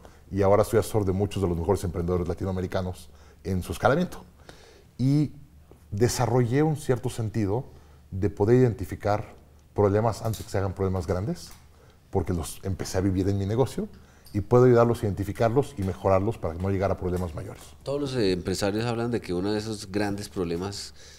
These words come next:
Speaker 2: donde se empieza a ver que va a haber, eh, un desastre es el tema de la liquidez, el
Speaker 1: Cien por ciento,
Speaker 2: flujo de caja.
Speaker 1: cien por ciento.
Speaker 2: Cuéntenos un poco su perspectiva allí.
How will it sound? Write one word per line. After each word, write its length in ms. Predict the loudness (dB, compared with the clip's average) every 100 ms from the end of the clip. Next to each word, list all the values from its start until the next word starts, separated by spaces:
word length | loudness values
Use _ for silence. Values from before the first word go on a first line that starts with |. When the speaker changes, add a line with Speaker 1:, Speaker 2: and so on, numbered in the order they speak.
| -4
Speaker 2:
donde 200 | -2 -2
se 100 | -4
empieza 280 | -6 -4 -2
a 20 |
ver 160 | -2 -2
que 140 | -4
va 80 | -2
a 40 | -2
haber, 180 | -2
eh, 240 | 0 0 -2
un 140 | -4
desastre 420 | -6 -6 -8 -8
es 60 | -6
el 120 | -6
tema 200 | -6 -4
de 80 | -4
la 40 |
liquidez, 580 | -2 -4 -2 -4 -4 -8
el 60 | -8
Speaker 1:
Cien 40 |
por 60 | -2
ciento, 180 | 4 6
Speaker 2:
flujo 80 | 6
de 60 | 2
caja. 180 | -2
Speaker 1:
cien 120 | -8 -16
por 80 | -14
ciento. 260 | -2 0 4
Speaker 2:
Cuéntenos 360 | 4 4 2
un 80 | 0
poco 220 | -2 -4
su 140 | -4 -2
perspectiva 500 | -4 -4 -8 -2 -2
allí. 200 | -2